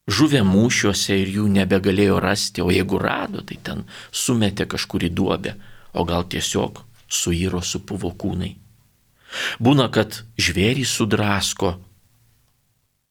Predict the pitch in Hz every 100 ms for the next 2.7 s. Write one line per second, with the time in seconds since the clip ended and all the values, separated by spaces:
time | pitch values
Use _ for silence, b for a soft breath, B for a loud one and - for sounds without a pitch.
0 | _ _ - 90 85 87 92 98 104 107
1 | - 92 107 92 - 95 98 98 110 92
2 | 90 90 87 - 90 113